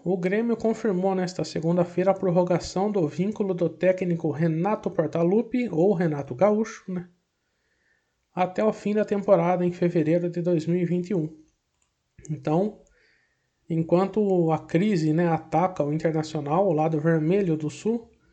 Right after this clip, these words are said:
o lado azul tá muito bem, obrigado, renovou o contrato aí com o Renato Gaúcho. E é isso, vamos ver aí até o final da temporada se o Renato Gaúcho vai querer continuar, né,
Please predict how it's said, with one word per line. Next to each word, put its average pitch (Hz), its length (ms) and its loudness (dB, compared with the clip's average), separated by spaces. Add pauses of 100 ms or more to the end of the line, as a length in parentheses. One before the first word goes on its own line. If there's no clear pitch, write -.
(360)
o 175 100 -4
lado 185 380 6
azul 196 580 2 (160)
tá 190 280 -2
muito 196 320 0
bem, 180 260 0
obrigado, 170 560 -2 (100)
renovou 160 440 -2
o 180 40 -14
contrato 156 460 -4
aí 151 100 0
com 151 120 -12
o 143 60 -6
Renato 143 360 -8
Gaúcho. 160 560 0 (840)
E 214 380 0
é 226 100 0
isso, 202 400 -2
vamos 175 360 2
ver 190 80 2
aí 185 260 0
até 185 160 0
o - 20 0
final 180 280 -2
da 165 40 0
temporada 170 600 -2
se - 120 -6
o 190 40 0
Renato 175 360 0
Gaúcho 165 380 0
vai 170 240 2
querer 202 280 2
continuar, 170 680 -2
né, 156 220 -4